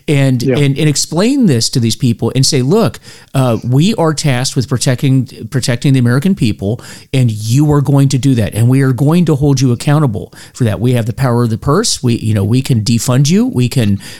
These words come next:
Speaker 1: uh, m-, uh, move to have you removed from office. We, yes, we can do those things. And we
Speaker 2: Yeah.
Speaker 1: do, as you said, we need to have a Congress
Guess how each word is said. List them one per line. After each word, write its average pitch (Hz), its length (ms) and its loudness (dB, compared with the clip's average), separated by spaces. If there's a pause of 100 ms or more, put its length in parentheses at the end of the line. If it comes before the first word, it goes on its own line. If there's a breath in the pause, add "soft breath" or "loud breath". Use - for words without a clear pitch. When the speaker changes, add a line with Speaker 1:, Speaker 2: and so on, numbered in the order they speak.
Speaker 1:
uh, 104 320 -2
m-, 127 280 -8
uh, 123 260 -4
move 165 320 2
to 202 80 -2
have 175 240 0
you 269 220 2
removed 208 360 2
from 196 160 2
office. 262 440 -4
We, 208 240 0
yes, 190 280 0
we 233 140 0
can 220 180 0
do 226 160 2
those 143 300 -2
things. 90 320 -4 (320 loud breath)
And 143 160 2
we 147 120 2
Speaker 2:
Yeah. 131 60 -4
Speaker 1:
do, 220 360 2
as 139 180 0
you 190 80 2
said, 127 340 0
we 131 140 2
need 160 260 2
to 196 60 0
have 165 160 0
a 139 60 2
Congress 143 580 0